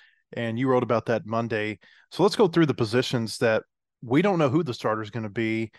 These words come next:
and maybe break down who we think is gonna be out there.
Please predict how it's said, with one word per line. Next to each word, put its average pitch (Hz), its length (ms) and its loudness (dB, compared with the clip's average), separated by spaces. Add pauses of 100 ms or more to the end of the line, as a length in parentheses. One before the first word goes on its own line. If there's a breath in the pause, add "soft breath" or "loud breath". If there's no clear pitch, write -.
(320 soft breath)
and 123 140 -4
maybe 123 180 0
break 123 260 0
down 113 220 0
who 117 80 -4
we 120 140 -4
think 123 260 -4
is - 80 -14
gonna 113 160 -2
be 107 180 -2
out 117 260 2
there. 107 320 0